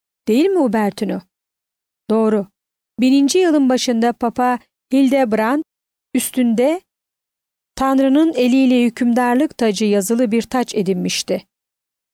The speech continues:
Bonifatius rezili son zamanlarda üstünde Petrus'un eliyle imparatorluk tacı yazılı bir taç daha eklemişti ona.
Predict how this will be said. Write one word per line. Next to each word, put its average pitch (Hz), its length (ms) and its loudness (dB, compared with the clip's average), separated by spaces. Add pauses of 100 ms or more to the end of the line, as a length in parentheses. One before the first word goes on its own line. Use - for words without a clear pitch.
(160)
Bonifatius 254 840 0
rezili 208 500 0 (220)
son 294 280 0
zamanlarda 214 800 -2
üstünde 226 680 -2 (440)
Petrus'un 269 680 -2
eliyle 233 480 0
imparatorluk 226 880 -2
tacı 214 260 -2
yazılı 202 480 -2
bir 220 120 -2
taç 247 360 -6
daha 240 180 -2
eklemişti 190 640 -4
ona. 185 240 -6